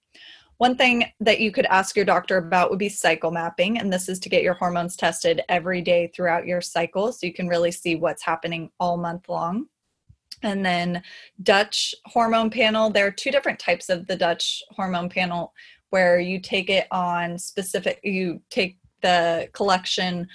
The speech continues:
on specific days of your cycle. And then there is another one that is with cycle mapping. So the entire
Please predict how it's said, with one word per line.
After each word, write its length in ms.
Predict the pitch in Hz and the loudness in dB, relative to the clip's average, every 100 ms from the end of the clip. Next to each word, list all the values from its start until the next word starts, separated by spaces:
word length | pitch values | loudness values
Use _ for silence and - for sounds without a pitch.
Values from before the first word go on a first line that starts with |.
| - _ _ _ | -20 _ _ _
on 540 | 196 190 175 170 170 180 | 0 0 2 0 -4 -8
specific 600 | - 196 190 180 170 - | -8 -4 -2 0 2 2
days 260 | 190 214 | 2 2
of 100 | 233 | 2
your 120 | 240 | 2
cycle. 360 | 233 240 240 247 | 4 0 2 0
And 120 | 233 | 0
then 120 | 202 | 0
there 160 | 202 196 | -2 -2
is 140 | - | -4
another 340 | 180 175 175 190 | -2 0 0 0
one 220 | 185 185 | 0 -2
that 140 | 160 - | -4 2
is 380 | 180 170 165 - | 4 4 2 -4
with 160 | 180 180 | -4 -4
cycle 400 | - 170 160 170 | 0 0 2 -4
mapping. 500 | 170 156 - - 214 | -2 -6 -6 -10 -10
So 140 | - | -8
the 140 | 175 170 | -4 -4
entire 720 | 175 - 180 165 160 180 - | -6 -4 0 0 0 -4 -10